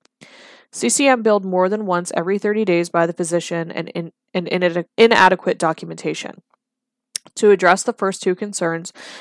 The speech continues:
practices need to communicate with specialists as to who will bill for C C M and set up an alert in the practice management system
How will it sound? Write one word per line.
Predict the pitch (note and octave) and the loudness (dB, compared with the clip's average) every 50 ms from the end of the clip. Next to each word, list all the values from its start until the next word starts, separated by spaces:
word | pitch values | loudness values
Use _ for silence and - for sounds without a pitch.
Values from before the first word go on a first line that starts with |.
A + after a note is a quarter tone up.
| - _ - | -20 _ 2
practices | - G3+ F#3+ F#3 - A#3+ A3+ - A#3 A3+ G#3 | 4 4 4 4 2 -2 -2 0 0 0 0
need | G#3+ G#3 G3 F3+ | 0 -2 -2 -2
to | - - | -2 -2
communicate | - F3+ F3 F3+ F3+ F#3 F#3 - G#3 - - | -2 -2 -2 -2 -2 0 2 2 2 2 0
with | A3+ - | -2 -4
specialists | - - F3 E3 - - F3 E3+ E3+ E3+ - - | -2 0 -2 -2 -2 -2 0 0 0 0 -2 -4
as | - E3 D#3+ - | -6 -6 -6 -6
to | - E3 | -8 -10
who | - - G3 G3 | -8 -4 -2 -2
will | G3 G#3+ A#3 B3 A3 | 0 2 2 2 2
bill | F#3+ F3+ E3+ E3+ E3+ | 2 0 0 0 -2
for | - G3 | -6 -10
C | F3 - - F3 | -8 -6 -4 -4
C | - - G#3 G3 F3+ | -4 -2 -2 0 0
M | E3 D#3+ D#3+ D#3+ - - - | 2 2 0 -2 -4 -10 -12
and | F3 E3+ | -10 -4
set | - - F3+ E3+ | 0 2 2 2
up | E3+ F3 | 2 2
an | G#3 G#3 | -2 -2
alert | G#3 G3+ F#3 F3 E3+ - - | -2 0 0 0 -2 -2 -4
in | F3 | -6
the | E3+ E3 | -8 -6
practice | - F3 D#3+ D#3+ - F#3+ F#3 - | -2 -2 -2 -2 -4 -8 -6 -2
management | G#3+ A#3 B3 A#3+ G3 - F3 F3 - | 0 0 0 0 -2 -6 -8 -10 -8
system | - E3+ E3+ - - E3 D#3+ D#3+ | -6 -6 -4 -2 -2 -2 -2 -4